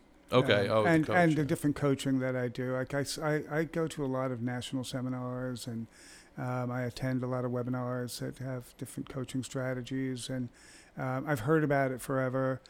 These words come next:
Speaker 2: Um, I went through, and actually everybody in my office has gone through an intensive, uh, real estate course called bold. It's Business Objectives, A Life by Design. So it's business and life. It's a balance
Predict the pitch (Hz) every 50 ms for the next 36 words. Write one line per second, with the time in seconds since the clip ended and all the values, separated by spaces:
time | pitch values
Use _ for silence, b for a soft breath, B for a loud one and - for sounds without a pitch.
0 | B B B B B - 143 135 131 131 - 143 143 143 135 143 143 143 135 -
1 | - - 147 143 139 139 139 139 135 147 143 143 147 151 - - 143 135 123 131
2 | 143 131 139 135 135 127 127 127 123 120 123 127 131 139 131 - 131 123 117 -
3 | - 131 127 131 127 117 - - 135 131 123 123 120 123 123 123 - - 147 139
4 | 135 135 - - 143 135 131 123 123 - - B B B B B B B B B
5 | B 143 131 127 127 123 123 135 139 135 131 123 - - 143 131 - - - -
6 | 147 135 127 - - - - 127 120 113 113 - 131 127 131 131 123 123 139 143
7 | - - - - - _ _ _ _ _ - - 123 - - - 185 143 127 -
8 | - _ - 160 156 143 117 143 147 131 - - 139 120 113 - 147 135 135 -
9 | - 147 135 131 131 127 - - - - 139 135 135 131 131 131 135 - - -
10 | 127 127 123 127 120 131 135 127 127 123 120 113 - - 127 120 113 - - 143
11 | 135 131 139 135 - - 127 127 123 127 131 131 127 - 120 117 - 135 120 -
12 | 135 131 131 127 127 127 135 - - - -